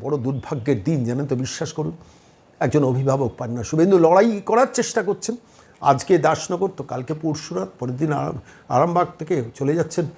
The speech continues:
ম-, এতে বাঁকুড়া, বাঁকুড়া থেকে চলে যাচ্ছেন কুচবিহার, আর সেই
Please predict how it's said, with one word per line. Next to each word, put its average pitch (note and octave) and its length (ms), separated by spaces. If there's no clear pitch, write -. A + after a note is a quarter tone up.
ম-, B2 200
এতে D3 260
বাঁকুড়া, D3+ 440
বাঁকুড়া D#3 300
থেকে D#3+ 180
চলে F3+ 180
যাচ্ছেন F#3 240
কুচবিহার, F3+ 520
আর D3 60
সেই - 240